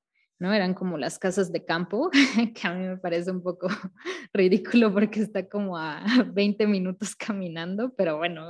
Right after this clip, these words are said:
o sea, también los tiempos, el tiempo se medía diferente antes, ¿no? Entonces, eh, esta fue como, eh, la,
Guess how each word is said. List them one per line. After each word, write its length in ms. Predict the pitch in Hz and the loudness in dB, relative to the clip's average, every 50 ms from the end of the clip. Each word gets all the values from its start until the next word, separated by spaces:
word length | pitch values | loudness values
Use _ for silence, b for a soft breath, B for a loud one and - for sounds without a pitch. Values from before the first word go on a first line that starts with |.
| 170 170 | -12 -12
o 60 | 165 | -12
sea, 260 | - - - - - - B 233 285 320 B B B B _ | -10 -12 -12 -12 -14 -18 B -14 -14 -14 B B B B _
también 380 | - 175 180 180 190 196 196 196 | -6 -4 -2 0 0 0 2 2
los 240 | 202 202 202 - - | 2 0 0 0 0
tiempos, 640 | 220 208 190 185 196 196 190 185 180 - - _ _ - | 2 2 2 2 0 0 0 0 -2 -8 -14 _ _ -6
el 160 | - 214 202 | -4 -2 0
tiempo 260 | - 220 220 208 240 247 | 2 2 4 4 4 2
se 120 | - 220 | 2 2
medía 300 | 202 196 190 185 185 190 | 0 2 2 2 2 2
diferente 640 | 185 196 190 - 196 - 175 180 185 175 - 160 156 | 2 0 -2 -2 -4 -2 -2 -4 -6 -6 -6 -6 -6
antes, 480 | 156 151 160 160 160 - - - - - | -6 -6 -8 -10 -14 -16 -16 -18 -18 -18
¿no? 240 | - - 247 277 269 B B B B B B B _ | -10 -8 -8 -8 -8 B B B B B B B _
Entonces, 920 | - 196 185 190 190 185 185 175 190 190 190 185 180 180 - - - - - | -4 -4 -2 0 0 0 0 2 2 4 4 4 4 2 -2 -6 -12 -10 -4
eh, 420 | - 196 190 180 180 175 180 170 - | -2 0 2 2 2 2 2 0 0
esta 240 | 196 208 208 214 233 | 0 0 0 0 -2
fue 220 | 226 - 254 254 247 | 0 2 2 2 2
como, 720 | 247 226 220 208 202 196 196 190 190 190 190 175 - - - | 0 0 0 0 0 0 0 0 -2 -2 -2 -4 -6 -6 -4
eh, 320 | 190 190 190 185 180 180 180 | -2 -2 0 0 0 -2 -4
la, 400 | 180 180 175 180 165 165 156 - | -4 -4 -4 -4 -4 -4 -6 -8